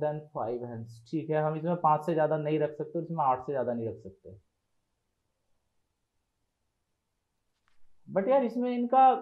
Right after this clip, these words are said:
खाने का कैसा बनेगा समझ नहीं आ रहा। एक सेकंड,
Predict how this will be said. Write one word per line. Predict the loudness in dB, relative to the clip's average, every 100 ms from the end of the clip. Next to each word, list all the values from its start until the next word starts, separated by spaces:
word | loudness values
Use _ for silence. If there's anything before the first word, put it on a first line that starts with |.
| -4
खाने | -4 -2 2
का | 0
कैसा | 0 0 -2
बनेगा | -4 -4 -4 -4 -6
समझ | -12 -12 -12
नहीं | -10 -8
आ | -8
रहा। | -10 -12 -14
एक | -14
सेकंड, | -16 -18 -16